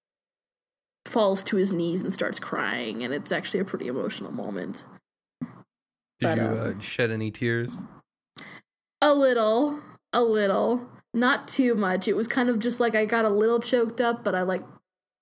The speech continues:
Speaker 1: coughed it back.
Speaker 2: Yeah. And
Speaker 1: I don't
Speaker 2: the tears start coming out, and you're like, "Hey, get, get, get, get back in there."
Speaker 1: Yeah, it wasn't sad enough for me to really cry,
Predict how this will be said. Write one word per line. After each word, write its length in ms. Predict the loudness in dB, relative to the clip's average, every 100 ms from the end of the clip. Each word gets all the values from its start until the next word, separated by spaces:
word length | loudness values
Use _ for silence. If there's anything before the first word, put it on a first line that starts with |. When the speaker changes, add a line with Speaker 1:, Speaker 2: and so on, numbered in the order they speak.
| -8
Speaker 1:
coughed 340 | -2 -2 0
it 100 | -2
back. 380 | 0 0 0 -4 -14 -18 -16 -14 -14 -14 -12 -12 -14 -20 _ _ _ _
Speaker 2:
Yeah. 220 | -4 -2 -2
And 140 | 2
Speaker 1:
I 60 | 2
don't 280 | 2 0 -6 -10 -6
Speaker 2:
the 60 | 2
tears 260 | 4 4
start 240 | 2 -2 0
coming 200 | 2 2
out, 120 | 2
and 80 | -2
you're 80 |
like, 160 | -2 0
"Hey, 160 | -2 -4 -18
get, 120 | -20 _ -20 _
get, 200 | -14 -12
get, 200 | -14 -8
get 120 | -8 -6
back 200 | -10 -12
in 80 |
there." 180 | -14 -16 _ _ _ _ -4
Speaker 1:
Yeah, 200 | 0 4
it 80 | 4
wasn't 260 | 4 4
sad 420 | 0 2 2 4 2
enough 300 | 2 2 0
for 100 | 0
me 180 | 0
to 220 | 0 0 -2
really 440 | -2 0 2 0
cry, 520 | 0 0 2 2 0